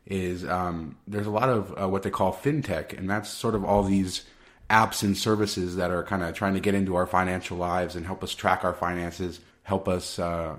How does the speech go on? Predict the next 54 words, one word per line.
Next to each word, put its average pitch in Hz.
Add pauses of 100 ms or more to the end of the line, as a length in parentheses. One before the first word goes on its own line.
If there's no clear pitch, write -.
do 98
better, 90
help 90
us 95
earn 95
more 90
rewards. 87 (240)
I 87
know 98
we 101
met, 95
uh, 85
with, 87
uh, 85
Plastic, 120
which 90
is 87
a 87
fintech 90 (200)
kind 87
of 82
company 92
that, 87 (420)
um, 87
a -
lot 92
of, 80 (200)
uh, 87
our 90
readers 90
probably 85
know 82 (120)
about 85
from 82
credit 95
card 85
payments 85
and 80
things 87
like 82
that. 87 (200)
And 90
we 98
learned 104
a 101
lot 98
about, 95
you 98
know, 92
Plastic 113
and 90
what 85
they're 104
doing. 82